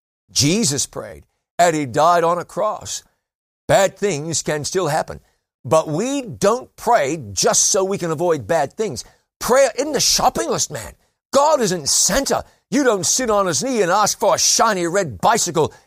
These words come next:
expecting it to be under the tree on, the tree on December twenty-five. We pray so that God's will can be done in our lives.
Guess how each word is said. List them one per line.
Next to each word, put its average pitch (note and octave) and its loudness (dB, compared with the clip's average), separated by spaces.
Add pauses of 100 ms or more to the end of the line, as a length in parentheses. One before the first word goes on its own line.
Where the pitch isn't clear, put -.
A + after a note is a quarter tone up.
expecting - 0
it C#3+ -4
to B2 -8
be A3+ 0
under G3+ 0
the C#3+ -2
tree B3+ 0
on, D3 2
the D#3 -2
tree C4+ 0
on D#3+ 2
December E3 -2
twenty-five. G3+ 0 (640)
We B3 0
pray D#3+ 0 (380)
so A#3+ 2
that G3 0 (220)
God's A#3+ 4 (260)
will F#3 0 (260)
can G3+ -2
be A3 -2
done G3+ 0 (240)
in G#3+ 0
our B3+ 4
lives. C#4 0